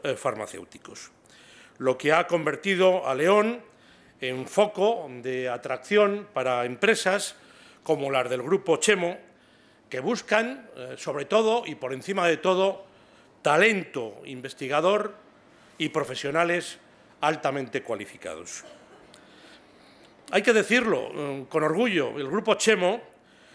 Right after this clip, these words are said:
es uno de los referentes de mayor prestigio y de mayor prestigio emergente en el sector de la industria farmacéutica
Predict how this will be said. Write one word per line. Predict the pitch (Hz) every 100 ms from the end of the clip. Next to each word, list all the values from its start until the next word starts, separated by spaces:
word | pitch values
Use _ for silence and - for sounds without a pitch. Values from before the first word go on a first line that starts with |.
| _
es | 165 170
uno | 214 202
de | 208
los | 190 170 - - - -
referentes | 151 156 165 208 196 226 226 - - - - _ -
de | 127 151
mayor | 143 160 208
prestigio | - 160 - 226 220 190 208 185
y | 147
de | 131 147
mayor | 135 143 202
prestigio | 202 165 214 - 185 175 - - - -
emergente | 147 143 135 208 208 170 190 196 - - - - - -
en | 147
el | 151
sector | - 139 - 208 208
de | 190
la | 156
industria | 147 180 - 202
farmacéutica | 170 - 170 147 135 175 175 175 - 165 165